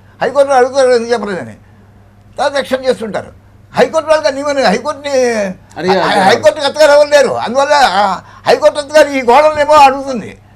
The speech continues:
Speaker 1: కానీ హైకోర్టుకి అత్తగారు లేదు కాబట్టి వాళ్ళు ఇవాళ తినేసారు అనుకోండి కొన్ని జడ్జిమెంట్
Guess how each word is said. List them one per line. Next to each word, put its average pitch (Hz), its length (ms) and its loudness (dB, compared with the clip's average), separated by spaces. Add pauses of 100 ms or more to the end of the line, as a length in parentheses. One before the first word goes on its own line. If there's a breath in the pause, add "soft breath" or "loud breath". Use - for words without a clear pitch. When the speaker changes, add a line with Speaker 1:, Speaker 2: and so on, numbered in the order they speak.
(140)
Speaker 1:
కానీ 285 180 0
హైకోర్టుకి 277 420 2
అత్తగారు 285 280 -2
లేదు 285 140 0
కాబట్టి 262 460 -2 (300 soft breath)
వాళ్ళు 240 280 2
ఇవాళ 262 200 2
తినేసారు 285 300 -4
అనుకోండి 269 300 0
కొన్ని 247 180 -4
జడ్జిమెంట్ 233 500 -4